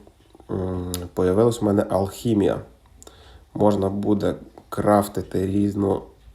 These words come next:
всяку полезність. Давай, шаджа. Всякі полезності можна буде витягувати, баночки маленькі можна буде робити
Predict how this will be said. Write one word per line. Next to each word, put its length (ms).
всяку 440
полезність. 760
Давай, 460
шаджа. 720
Всякі 340
полезності 640
можна 300
буде 280
витягувати, 720
баночки 500
маленькі 480
можна 300
буде 280
робити 480